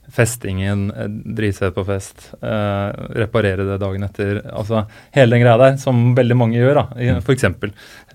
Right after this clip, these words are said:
Speaker 1: fest var jo ingenting. Altså, eh, og, og, eh,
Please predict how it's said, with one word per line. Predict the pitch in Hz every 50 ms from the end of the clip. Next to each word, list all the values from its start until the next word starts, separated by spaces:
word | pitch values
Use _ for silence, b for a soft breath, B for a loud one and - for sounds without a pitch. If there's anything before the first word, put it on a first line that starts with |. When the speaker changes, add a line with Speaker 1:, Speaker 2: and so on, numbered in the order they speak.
| - 135
Speaker 1:
fest | - - 131 120 - -
var | 127 110 104
jo | 107 104
ingenting. | 101 95 92 120 127 131 120 123 -
Altså, | - 113 104 117 110 104 101 - B B B B B B B B B B B B -
eh, | - - 127 117 117 117 110 110 107 107 - -
og, | 110 117 110 107 107 104 104 104 104 101 101 101 101 101 101 101 101 107 113 - - - _ _ -
og, | - 123 113 110 107 104 104 104
eh, | 104 101 101 101 101 104